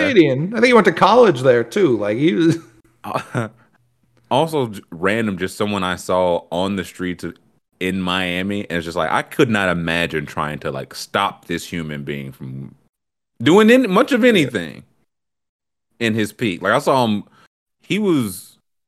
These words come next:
Speaker 2: uh, older but still playing, and I was like, "I can't imagine this guy at twenty-eight, at twenty,"
Speaker 1: Right.
Speaker 2: so, you know what I mean? Uh, well, now you don't have to imagine. It'll probably just be Bradley Chubb. T Will said Bradley Chubb not scaring him.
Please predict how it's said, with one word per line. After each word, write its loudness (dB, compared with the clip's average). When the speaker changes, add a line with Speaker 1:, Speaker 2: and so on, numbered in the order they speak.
Speaker 2:
uh, 2
older 6
but -2
still -4
playing, -6
and -6
I -4
was -4
like, -2
"I -2
can't -4
imagine -6
this -12
guy -8
at -18
twenty-eight, -12
at -8
twenty," -8
Speaker 1:
Right. -12
Speaker 2:
so, -6
you -4
know -2
what -2
I -4
mean? -6
Uh, -6
well, -2
now -2
you 2
don't 4
have -2
to 2
imagine. 0
It'll -8
probably 0
just -6
be -4
Bradley 0
Chubb. -6
T -4
Will 4
said -2
Bradley 2
Chubb 0
not -4
scaring -6
him. -4